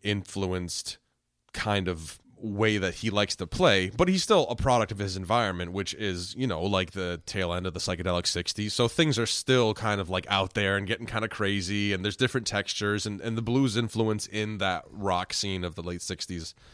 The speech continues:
is also there. But I would say that, uh, where maybe later on where Ritchie Blackmore would go on to form Rainbow and then really kind of give you full force kind of the, the, the Bach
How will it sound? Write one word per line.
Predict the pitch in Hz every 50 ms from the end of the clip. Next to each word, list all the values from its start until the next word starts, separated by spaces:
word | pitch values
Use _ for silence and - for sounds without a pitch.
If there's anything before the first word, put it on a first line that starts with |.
| - - - -
is | 95 92 95
also | 95 104 104 - 98 87 85
there. | 82 90 95 87 85 87 90 _ _ _ _ _ _ - - - - - - _ _ _ _ _ _ _ -
But | - 117 101 98 - -
I | - 101 104 104
would | 101 98 110 104 -
say | - - - 113 110 110
that, | 101 101 98 95 92 95 - - - - _ _ _ _ _ _ _ _ _ _ _ _ - 113
uh, | 113 98 92 90 90 82
where | - 101 107 113 107 101 98 95 95 92 87 82 - _ _ _ _ _ _ _ _ _ _ _ _ _ - - - -
maybe | 110 110 110 101
later | 87 98 104 92 87 87 95
on | 104 107 107 101 90
where | 85 87
Ritchie | 92 90 - 107
Blackmore | 80 90 87 87 92 - 90 90 85 82
would | 82 82 80 85 - _ - 92 90
go | 82 95 90 85
on | 85 87 85
to | 95 92
form | - - 95 87 82 80
Rainbow | 90 104 120 120 113 95 90 85 82 82 80 -
and | 90 87 87 87
then | 78 87 85 82 82 85 82 78
really | 85 101 107 104 92 92 82
kind | - - 98 87
of | 87 82
give | - 113 104 85
you | 90 90
full | - - - - 151 156 170 165
force | - - - 110 101 92 87 85 - - - - - - - _ _ _ _ _ _ _ _ _ _ _ _ _ _ _ -
kind | - - 107 101 95 95
of | 85 78
the, | 95 90 87 82 - -
the, | 98 82 92 87 82
the | 80 78 90
Bach | 78 76 87 85 82 80 80 -